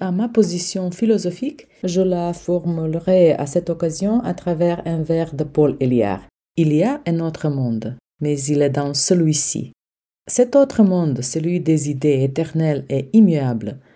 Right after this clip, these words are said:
telles que le bien, la beauté, la justice, l'amour, ne se trouve pas dans une réalité séparée et transcendante,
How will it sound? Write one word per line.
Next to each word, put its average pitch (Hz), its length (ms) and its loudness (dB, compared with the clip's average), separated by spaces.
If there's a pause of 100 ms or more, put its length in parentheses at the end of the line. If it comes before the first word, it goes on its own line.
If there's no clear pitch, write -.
(120)
telles 151 220 2
que 123 100 -2
le 113 160 -2
bien, 165 420 -4
la 110 120 -4
beauté, 156 440 0
la 117 120 -2
justice, 175 580 -6
l'amour, 180 440 -2 (180)
ne 226 80 2
se 320 120 2
trouve - 320 -2
pas 233 240 -2
dans 196 180 -2
une 180 240 -2
réalité 175 480 -2
séparée 170 600 -2
et 139 100 -4
transcendante, 139 800 -2